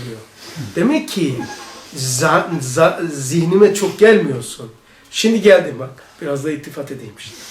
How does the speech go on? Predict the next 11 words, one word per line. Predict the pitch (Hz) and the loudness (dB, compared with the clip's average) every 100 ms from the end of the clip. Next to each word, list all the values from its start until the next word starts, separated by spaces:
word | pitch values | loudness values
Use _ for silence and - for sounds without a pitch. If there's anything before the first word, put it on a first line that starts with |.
| - - - - - - - _ _ _ - _ _ - | -16 -14 -16 -18 -20 -20 -20 _ _ _ -20 _ _ 4
Meğer | 208 285 320 254 | 8 8 8 6
o | 277 | 8
adam | 208 214 208 208 233 - | 8 6 6 4 4 4
o | 226 247 | 4 6
vazifeyi | 226 190 196 202 185 170 | 6 6 2 2 0 0
kendi | 185 196 226 | 4 4 6
enaniyetine | 233 190 196 196 190 190 185 185 165 156 | 4 4 4 8 8 6 4 2 0 0
tabi | - 175 180 190 | 2 6 6 6
edip | 214 254 - | 2 0 -4
istimal | 180 - 175 170 170 156 | -6 -4 0 4 4 4
eder. | 147 143 135 131 123 120 | 2 0 -2 -2 -6 -8